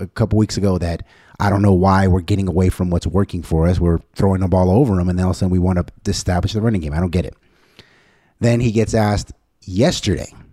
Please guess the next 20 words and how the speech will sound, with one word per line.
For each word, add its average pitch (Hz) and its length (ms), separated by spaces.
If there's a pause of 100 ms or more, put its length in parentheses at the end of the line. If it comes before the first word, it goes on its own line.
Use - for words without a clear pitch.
(140)
after 98 240
the 78 80
loss, - 420 (1200)
"Do 104 80
you 104 80
think 127 260
go-, 110 200
that 98 260
players 101 420
are, 90 180
are 87 160
not 90 360
buying 92 340
into 104 380
McDaniel's 87 440
system?" - 440 (1800)
Adams 92 300
shrugs 98 280
his 85 100
shoulders, 98 520